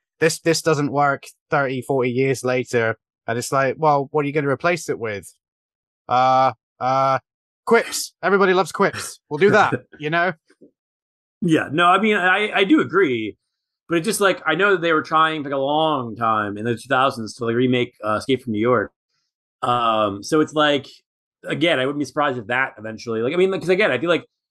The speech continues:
Speaker 2: anything with, like, name recognition is at this point, like,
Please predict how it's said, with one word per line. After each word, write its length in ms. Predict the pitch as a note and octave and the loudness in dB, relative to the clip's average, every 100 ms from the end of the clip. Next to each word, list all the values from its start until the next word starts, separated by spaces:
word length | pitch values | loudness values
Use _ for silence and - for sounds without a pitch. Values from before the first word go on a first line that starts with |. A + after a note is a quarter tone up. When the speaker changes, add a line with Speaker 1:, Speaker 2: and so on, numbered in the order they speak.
| _ _ - | _ _ -4
Speaker 2:
anything 880 | A3 B3 A3 G#3+ G3+ F#3 D#3 G#2 A2 | -2 -2 0 2 2 0 -8 -8 0
with, 260 | D#3 C3 | 2 2
like, 520 | C#3 C#3 C3+ C3 B2 _ _ _ _ _ _ _ _ _ _ _ _ _ _ _ | 2 2 2 2 -2 _ _ _ _ _ _ _ _ _ _ _ _ _ _ _
name 1040 | C#3 C#3+ D3 F3 F3 E3 D#3+ D3 C3+ B2 A#2 _ _ _ _ _ _ _ | -6 -2 0 0 -2 -2 -2 0 -2 -4 -10 _ _ _ _ _ _ _
recognition 1000 | C#3+ D#3 B2+ C3 C3+ C3 C3 G#2+ G2+ G2+ - | -4 -4 -2 0 2 2 0 0 -4 -10 -4
is 220 | B2 C3 | 4 4
at 80 | B2+ | 4
this 160 | D3 D3 | 2 0
point, 300 | C#3 B2+ A2 | 0 -2 -2
like, 180 | A2+ | -8